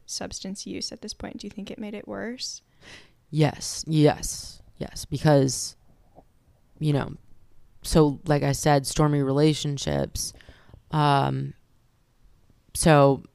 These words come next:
Speaker 2: you know, I turned twenty-five. I was, you know, trying to get sober. My, my friend flew out. I had been through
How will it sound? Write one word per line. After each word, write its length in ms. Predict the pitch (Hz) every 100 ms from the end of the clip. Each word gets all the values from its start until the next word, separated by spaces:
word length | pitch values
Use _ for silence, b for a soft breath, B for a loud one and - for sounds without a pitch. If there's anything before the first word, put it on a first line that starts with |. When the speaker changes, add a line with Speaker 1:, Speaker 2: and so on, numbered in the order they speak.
| -
Speaker 2:
you 100 | 160
know, 100 | 139
I 80 | 135
turned 340 | - 175 175
twenty-five. 600 | 165 175 156 135 131 135 - _ _ _ _ - -
I 140 | 165
was, 280 | 165 151 - - - _ - - 175 _ -
you 100 | 170
know, 120 | 147
trying 580 | - - 165 165 165 147
to 80 | 143
get 160 | 127 -
sober. 240 | 143 139
My, 200 | 139 139 -
my 160 | 147 143
friend 600 | - 165 151 151 151 - b b b
flew 340 | - - 160 156
out. 360 | 135 135 131 _ -
I 100 | 190
had 220 | 208 208
been 240 | 214 214 202
through 460 | 190 180 175 165